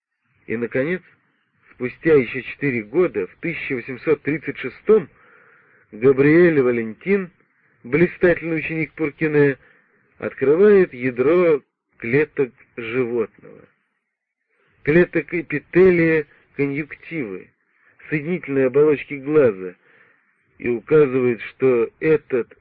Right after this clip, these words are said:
нуклеус — состоит из мелкозернистой субстанции, но, кроме того, содержит внутри своего рода второе ядро,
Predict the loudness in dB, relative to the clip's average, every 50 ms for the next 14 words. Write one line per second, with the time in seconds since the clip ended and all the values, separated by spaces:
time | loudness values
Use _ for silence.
0 | _ -14 -12 -8 -8 -8 -8 -4 -4 0 2 2 2 0 -2 -4 -8 -20 _ _
1 | _ _ _ _ _ _ _ _ _ _ _ _ _ _ _ _ _ _ _ _
2 | -6 -6 -6 -6 -4 0 2 4 4 4 2 0 -2 _ _ -20 _ _ _ _
3 | -10 -10 -10 -10 -10 -16 -20 _ -10 -4 0 0 2 0 0 -2 -6 -6 -2 0
4 | 0 0 0 0 -6 -4 -4 -4 -4 -6 -8 -2 -2 0 0 -2 -8 _ _ _
5 | _ -12 -10 -10 -10 -10 -16 -12 -6 -4 -4 -4 -6 -10 -16 -20 -20 -20 -20 -20
6 | -20 _ -20 -20 -20 -20 -18 -12 -2 2 2 2 2 2 0 0 0 0 -2 -2
7 | 0 0 0 0 0 -2 -2 0 0 0 0 -2 -6 -6 -10 -14 -12 -10 -10 -10
8 | -8 -6 -4 -2 -2 0 0 0 0 2 4 4 4 2 0 -2 -2 -4 -10 -20
9 | -20 -20 _ _ -12 -2 2 2 4 4 6 6 6 4 4 2 0 0 0 2
10 | 2 2 2 2